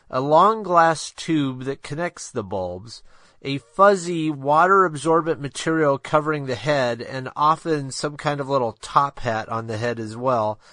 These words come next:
two plastic legs with a pivot connection, and then some methylene chloride in the abdomen. This is usually a reddish liquid.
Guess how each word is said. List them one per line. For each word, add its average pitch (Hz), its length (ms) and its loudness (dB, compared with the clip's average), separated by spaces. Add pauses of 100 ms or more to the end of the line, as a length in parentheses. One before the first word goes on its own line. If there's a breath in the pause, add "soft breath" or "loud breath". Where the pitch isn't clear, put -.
(380 loud breath)
two 240 160 -4
plastic 185 580 2
legs 123 420 0
with 131 140 -6
a 120 60 -6
pivot 160 440 -4
connection, 117 640 -10 (600 soft breath)
and 165 440 -4
then 185 340 -4
some 156 520 -4
methylene 180 800 -4
chloride 123 1000 0
in 165 220 -8
the 156 180 -8
abdomen. 123 540 -4
This 147 220 -6
is 135 180 -6
usually 147 400 -6
a 110 100 -4
reddish 135 560 -2
liquid. 110 580 -10